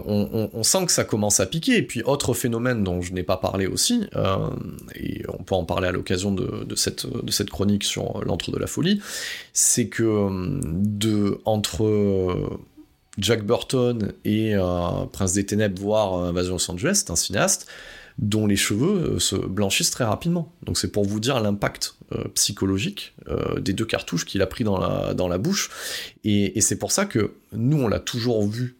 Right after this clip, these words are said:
euh, parce que nous, on, on a, enfin, en tout cas moi, en ce qui me concerne, je, moi, quand je dis nous, je parle de Peterson, mais, euh, quand on achetait Mad Movies à l'époque, et cetera, on a commencé à avoir des Mad, euh, du début des années quatre-vingt-dix.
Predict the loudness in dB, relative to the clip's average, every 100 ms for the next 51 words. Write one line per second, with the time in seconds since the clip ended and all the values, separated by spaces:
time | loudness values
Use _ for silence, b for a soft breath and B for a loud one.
0 | -16 -6 -4 -2 -4 -8 -10 -10 -2 0
1 | 0 -2 -6 -10 -10 -6 -4 -2 -4 -6
2 | -10 -12 -8 0 2 4 2 0 -6 -12
3 | -8 -6 0 0 0 2 2 2 -2 -6
4 | -4 -2 0 0 2 2 2 2 0 0
5 | -2 0 0 2 2 2 0 B B B
6 | B -8 -4 -4 -2 0 2 0 2 2
7 | 2 2 2 0 -2 0 -2 -2 -4 -6
8 | 0 2 2 0 -8 -8 -4 -4 0 0
9 | 2 2 0 0 0 2 2 2 -2 -2
10 | -6 -6 -6 -8 -2 0 2 2 0 0
11 | -2 0 0 2 0